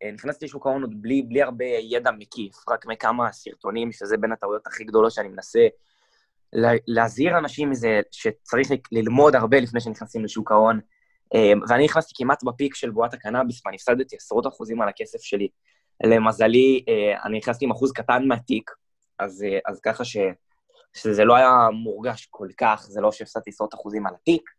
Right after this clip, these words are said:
אבל עדיין זה היה הפסד מאוד מאוד צורם, במיוחד שכל השוק עלה, ואתה רואה את ההשקעות שלך יורדות, ו-, ואמרתי לעצמי, "וואו, אני צריך, חייב להבין מה קרה פה."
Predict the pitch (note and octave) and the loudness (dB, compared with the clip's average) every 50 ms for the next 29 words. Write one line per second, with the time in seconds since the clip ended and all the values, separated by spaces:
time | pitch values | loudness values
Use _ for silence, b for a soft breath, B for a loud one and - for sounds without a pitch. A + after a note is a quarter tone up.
0 | _ _ _ _ _ _ _ _ _ _ A2+ A#2 G#2+ A#2 A2 A2 B2+ D3 D3+ D#3 | _ _ _ _ _ _ _ _ _ _ -10 -4 0 0 2 2 2 2 2 2
1 | C#3+ C3+ C#3 - - - D3 C3+ C3 A#2+ A#2 A2+ A#2+ B2+ A#2+ A#2+ A#2+ A#2+ G#2+ G2 | 2 0 0 0 -4 -6 -6 -6 -6 -6 -4 -4 -4 -4 -4 -4 -4 -4 -4 -6
2 | _ _ _ - - - A#2 A2 A#2+ A2+ G2 F#2+ F#2 _ _ _ _ _ - G#2 | _ _ _ -14 -8 -6 -4 -4 -2 -4 -6 -6 -12 _ _ _ _ _ -12 -10
3 | A2+ A2+ A#2+ A#2 B2+ B2 - - A2+ - A#2+ A#2 A#2 - - B2 - - B2 B2 | -8 -8 -6 -4 -2 -4 -4 -4 -2 0 0 0 0 -2 -6 -8 -2 0 2 4
4 | C#3+ D#3+ D#3 C#3+ B2 A2 G#2+ G#2 - A2 G#2 A#2 A#2 - A2 - - G#2+ A2+ A#2+ | 6 6 4 4 2 -2 -8 -12 -10 -8 -8 -8 -8 -10 -14 -12 -8 -8 -8 -8
5 | - - A2+ G#2 G2+ G2+ A2 A#2+ C#3 C#3+ C#3+ C#3 - _ _ _ _ _ _ _ | -8 -10 -10 -10 -10 -12 _ -8 -4 -2 -2 -2 -4 _ _ _ _ _ _ _
6 | _ _ _ _ G#2 G#2+ A2 G2+ F#2+ - _ _ _ - G#2 A2+ A2 A2+ B2+ C3 | _ _ _ _ -18 -16 -14 -14 -14 -14 _ _ _ -10 -4 -2 0 0 0 -2
7 | B2 C3+ B2 - B2 A#2 A2 A2+ B2 A#2+ A#2 G2 - - _ _ - G2 G2+ G2+ | -2 -6 -8 -6 -6 -2 2 6 6 6 6 4 2 -6 _ _ -12 -10 -10 -10
8 | G2 G2 G2 F#2+ F#2+ F#2 _ _ _ _ _ _ _ _ _ _ _ _ _ _ | -10 -10 -10 -12 -14 -16 _ _ _ _ _ _ _ _ _ _ _ _ _ _
9 | _ _ _ _ _ - A2 - - A#2+ A#2+ B2 C3 A#2+ B2 C#3 C#3 C#3 C3 - | _ _ _ _ _ -10 -8 0 4 4 6 6 4 2 -2 -2 -4 -4 -4 -2
10 | C#3 B2 B2 A#2 - - F#2+ | 0 2 2 2 0 -4 -10